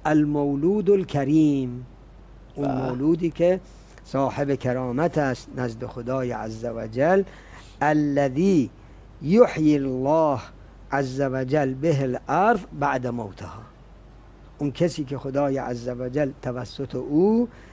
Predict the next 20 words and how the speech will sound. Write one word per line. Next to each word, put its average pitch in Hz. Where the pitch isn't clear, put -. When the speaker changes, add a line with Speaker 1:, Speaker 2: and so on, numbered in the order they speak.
Speaker 1:
زمین 147
را 127
احیا 151
می 190
کند، 131
زنده 143
می 226
کند 202
زمین 185
را 185
بعد 143
از 131
مرگ 139
زمین. 120
به 135
چه 202
ز-، 214
زنده 208
می 214
شود؟ 220